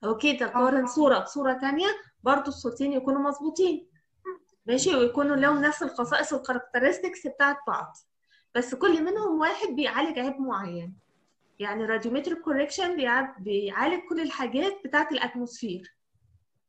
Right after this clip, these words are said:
Speaker 1: سواء
Speaker 2: اه،
Speaker 1: كان فيها
Speaker 2: اه.
Speaker 1: clouds، كان فيها ضباب، وكان
Speaker 2: ضباب.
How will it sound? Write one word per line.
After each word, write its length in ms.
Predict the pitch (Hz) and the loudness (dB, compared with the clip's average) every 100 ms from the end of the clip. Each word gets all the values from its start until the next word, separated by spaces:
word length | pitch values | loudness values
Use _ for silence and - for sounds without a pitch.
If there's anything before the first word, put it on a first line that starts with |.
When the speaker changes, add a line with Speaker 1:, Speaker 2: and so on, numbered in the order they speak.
| _ _ | _ _
Speaker 1:
سواء 260 | - 254 233 | 0 2 6
Speaker 2:
اه، 40 | |
Speaker 1:
كان 120 | 254 | 4
فيها 200 | 254 277 | 4 2
Speaker 2:
اه. 100 | 254 | 2
Speaker 1:
clouds، 580 | 262 247 262 262 262 - | 2 4 6 6 2 -8
كان 300 | 233 226 214 | -6 -6 -8
فيها 960 | 208 254 240 233 208 202 196 196 196 196 - - | -6 -4 -2 -2 -2 -2 -2 -2 -4 -6 -18 -2
ضباب، 600 | 233 233 240 262 262 262 | 0 4 6 6 4 2
وكان 180 | 233 220 | 2 4
Speaker 2:
ضباب. 200 | 220 | 4